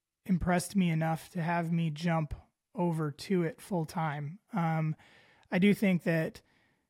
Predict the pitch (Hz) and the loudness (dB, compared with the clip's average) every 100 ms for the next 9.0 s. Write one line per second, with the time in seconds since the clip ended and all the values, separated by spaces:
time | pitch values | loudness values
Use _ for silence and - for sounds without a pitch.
0 | - - 190 165 175 175 180 - 190 175 | -20 -2 0 4 4 4 4 4 4 4
1 | 170 160 180 170 - 165 160 165 160 - | 4 4 4 4 2 2 4 2 0 -4
2 | 175 165 156 151 - _ _ _ - 185 | -4 -2 -2 -4 -8 _ _ _ -6 0
3 | 175 165 151 175 165 175 170 - 165 160 | 2 2 0 0 -2 -2 -4 -2 0 0
4 | 156 151 - - 254 190 170 160 151 156 | 0 -2 -4 2 4 6 4 2 0 0
5 | 180 - _ _ 202 170 165 160 135 196 | 0 -2 _ _ -2 2 4 2 4 2
6 | 190 170 175 - 226 226 180 156 156 151 | 2 2 -2 -2 2 2 4 2 0 -2
7 | 151 160 185 170 160 - 170 156 180 160 | -2 -2 0 0 0 -2 -2 2 0 0
8 | 214 147 139 160 190 196 156 156 147 - | -4 -4 -4 0 4 4 4 0 -2 -6